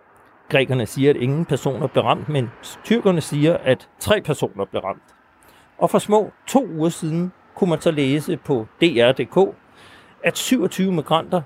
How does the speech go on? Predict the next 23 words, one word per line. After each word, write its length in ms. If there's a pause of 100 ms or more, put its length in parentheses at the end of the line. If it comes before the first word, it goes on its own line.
lige 160
nu 220 (120)
sidder 340
på 280 (180)
et 120
Mærskskib 500 (180)
ud 140
for 140
Malta. 420 (720)
De 80
blev 140
samlet 280
op 200
som 300 (100)
skibsbrudne 840
den 280
fjerde 240
august, 580 (260)
og 120
de 80
sidder 340
der 120 (200)
stadig, 500